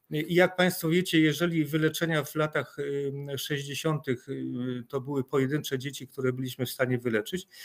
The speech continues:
to aktualnie w całej onkologii dziecięcej jesteśmy w stanie wyleczyć powyżej osiemdziesięciu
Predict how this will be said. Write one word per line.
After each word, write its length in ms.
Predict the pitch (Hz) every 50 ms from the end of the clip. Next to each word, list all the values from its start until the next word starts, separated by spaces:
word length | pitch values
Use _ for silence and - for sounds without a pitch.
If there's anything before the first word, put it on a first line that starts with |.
| - - - _
to 100 | - 185
aktualnie 520 | 185 185 185 - 180 160 170 185 185 175 165
w 80 | -
całej 280 | - - 180 185 180 175
onkologii 580 | 170 160 - - 156 160 160 151 147 160 156 131
dziecięcej 480 | 135 143 131 - 160 160 156 - 160
jesteśmy 340 | 139 - - - 135 147 135
w 40 | -
stanie 260 | - - 139 139 131
wyleczyć 340 | 131 143 147 147 - - -
powyżej 420 | - 143 131 143 139 147 151 147
osiemdziesięciu 720 | - - - - 147 135 131 139 123 - 156 147 147 -